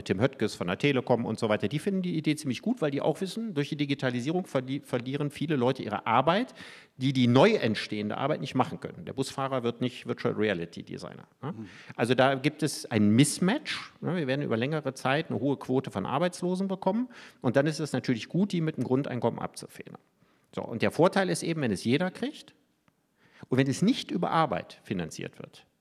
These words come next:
Speaker 1: dann gibt es keinen Grund mehr, auf jemanden zu schimpfen, der nicht arbeitet. Weil ich bezahle den jetzt nicht mehr. Der lebt nicht auf meine Kosten. Das ist ein großer Unterschied zu vorher und der ist gesellschaftlich nicht so stark stigmatisiert. So,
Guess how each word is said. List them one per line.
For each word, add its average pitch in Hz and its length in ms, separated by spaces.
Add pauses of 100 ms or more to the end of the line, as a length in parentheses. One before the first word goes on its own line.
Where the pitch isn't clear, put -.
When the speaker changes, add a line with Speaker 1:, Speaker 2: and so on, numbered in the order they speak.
(600)
Speaker 1:
dann 113 120
gibt 147 180
es - 100
keinen 175 240
Grund 170 260
mehr, 151 140
auf 117 80
jemanden 135 320
zu - 140
schimpfen, 160 340
der 131 120
nicht 131 180
arbeitet. - 480 (400)
Weil 117 160
ich 151 180
bezahle 135 460
den 90 180
jetzt - 240
nicht - 220
mehr. 69 80 (760)
Der 107 80
lebt 147 300
nicht 185 240
auf 156 160
meine 156 220
Kosten. - 440
Das - 120
ist - 40
ein 123 40
großer 165 300
Unterschied 147 440
zu 117 100
vorher 101 420
und 202 140
der 196 80
ist 170 160
gesellschaftlich 147 680
nicht 175 160
so 156 120
stark 135 300
stigmatisiert. - 760 (520)
So, - 180